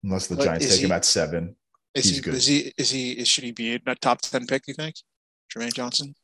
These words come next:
Speaker 1: I think it's a possibility. He
Speaker 2: Mm-hmm.
Speaker 1: dominated at, at, he transferred. He's from Georgia originally. He was at a, um, I s-, actually heard today he was at a community college before he transferred
Speaker 2: I C C,
Speaker 1: to Georgia.
Speaker 2: Independence, Independence Community College.
Speaker 1: Oh, he was? Was he part of, uh, Last Chance
Speaker 2: I,
Speaker 1: U?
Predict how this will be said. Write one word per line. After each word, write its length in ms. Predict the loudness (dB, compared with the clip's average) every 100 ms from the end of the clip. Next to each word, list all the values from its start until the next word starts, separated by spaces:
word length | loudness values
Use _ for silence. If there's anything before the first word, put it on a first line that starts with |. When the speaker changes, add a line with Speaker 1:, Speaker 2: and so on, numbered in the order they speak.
| _ -4
Speaker 1:
I 60 | 2
think 120 | 2
it's 100 | 4
a 40 |
possibility. 720 | 2 2 2 2 4 0 -4 _
He 200 | -2 -2
Speaker 2:
Mm-hmm. 140 | 2
Speaker 1:
dominated 880 | 2 4 4 4 4 4 4 0 -8 _ _ _ _
at, 300 | -4 -4 -6 _ 2
at, 260 | 2 2
he 100 | 0
transferred. 480 | 0 2 2 2 2
He's 140 | 0 2
from 200 | 2 4
Georgia 300 | 4 4 4
originally. 400 | 0 -2 -2 -2
He 80 |
was 120 | -2 -2
at 120 | -4
a, 140 | -6 -6
um, 400 | -4 -4 -6 -10 -14 -16
I 40 |
s-, 140 | -12 -10
actually 220 | -8 -8
heard 140 | -6
today 140 | -4 -4
he 60 |
was 120 | -2 -4
at 60 |
a 40 | -4
community 300 | -2 -2 -2
college 320 | 0 -2 -2
before 460 | -10 0 2 4
he 80 | 2
transferred 340 | 4 6 6 6
Speaker 2:
I 20 |
C 100 | 6
C, 80 | 8
Speaker 1:
to 60 |
Georgia. 320 | 6 6 4
Speaker 2:
Independence, 400 | 4 4 4 0 -2
Independence 420 | -4 -2 0 0
Community 240 | 0 -4 -4
College. 200 | -2 6
Speaker 1:
Oh, 160 | 8 10
he 100 | 8
was? 340 | 6 4 2
Was 120 | -2
he 80 | -2
part 220 | -2 0
of, 160 | 0 0
uh, 360 | 0 0 -2 -4
Last 220 | -2 0 2
Chance 200 | 2 6
Speaker 2:
I, 120 | 6
Speaker 1:
U? 140 | 4